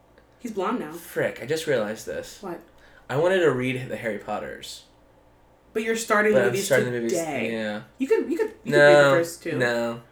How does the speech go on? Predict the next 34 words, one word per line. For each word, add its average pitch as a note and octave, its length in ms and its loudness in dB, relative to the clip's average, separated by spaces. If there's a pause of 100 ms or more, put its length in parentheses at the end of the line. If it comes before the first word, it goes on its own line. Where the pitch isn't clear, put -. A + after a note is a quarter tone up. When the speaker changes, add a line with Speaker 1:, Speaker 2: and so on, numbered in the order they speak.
(220)
Speaker 1:
You B3+ 120 -12
could. G#3+ 320 -8 (160)
I C#4+ 60 -6
believe - 260 -4
in D#3+ 80 -12
you. G#3+ 280 -8
They're C#4+ 100 0
not - 160 0
long. G#3+ 280 -4
Speaker 2:
But F3+ 120 6
I'm E3+ 100 6
not F3 160 4
gonna D3+ 240 2
want C3 300 -2
to. - 300 -10 (140)
Speaker 1:
<laughs> - 160 6
He D4+ 80 8
was - 100 2
like, - 80 -6
"I G#3 120 -2
just G#3+ 140 -10
don't F#3+ 220 -6
want D#3 240 -8
to." D3 180 -10
Speaker 2:
Well, F#3 320 6
after, G3+ 420 4
I, A3 180 2 (320)
okay. - 320 2 (400)
How C#4 200 6
many C#4 180 6
people G#3+ 180 6
do F#3 60 0
you F3+ 100 0
know C3+ 380 4